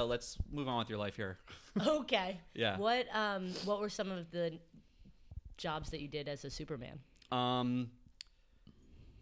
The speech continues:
Speaker 1: man, you know, plunged my fair share of toilets 'cause the plumbing there was really bad. Um, cleaned dishes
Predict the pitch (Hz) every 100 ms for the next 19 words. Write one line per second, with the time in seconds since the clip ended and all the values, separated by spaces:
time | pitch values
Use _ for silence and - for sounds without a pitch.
0 | - - - - 123 107 101 - - -
1 | _ _ _ 127 107 - - 151 160 156
2 | 127 117 - 139 139 135 110 104 107 101
3 | 104 - 123 107 107 120 113 110 107 101
4 | - 113 117 101 104 98 95 92 - -
5 | - - - 113 107 107 104 104 101 101
6 | - - - - - - _ - 123 110
7 | 107 127 120 135 123 120 117 117 110 -
8 | -